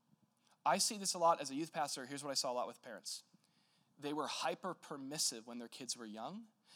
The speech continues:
and now they're trying to make up lost time. And so they're like, "Well, if I just, if I'm hyper extreme now, and I'm a stealth bomber helicopter parent in their life,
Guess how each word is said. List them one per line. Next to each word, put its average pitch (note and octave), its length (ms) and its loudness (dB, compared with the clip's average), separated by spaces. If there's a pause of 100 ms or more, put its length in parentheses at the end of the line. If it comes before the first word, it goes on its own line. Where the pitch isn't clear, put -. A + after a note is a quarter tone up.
(120)
and C3 120 -6
now C3 120 4
they're D3+ 100 0
trying D3 240 -4
to B2+ 60 -6
make B2 220 -6
up A#2+ 140 -6
lost A#2+ 280 0
time. A#2+ 420 -6
And B2+ 80 -12
so B2+ 100 -6
they're A#2 100 -6
like, A2 220 -4
"Well, B2 160 -2
if - 140 -8
I C#3+ 120 0
just, D#3 220 -6
if B2+ 120 -6
I'm C3+ 120 2
hyper C#3+ 280 -6
extreme C#3+ 800 -4
now, G2+ 340 -2 (340)
and C3 100 0
I'm A#2+ 80 0
a G#2+ 60 -4
stealth E3 600 2
bomber C#3 280 4
helicopter C3+ 580 -2
parent G#2+ 340 -8
in G#2+ 80 -8
their G#2+ 120 -4
life, B2 640 2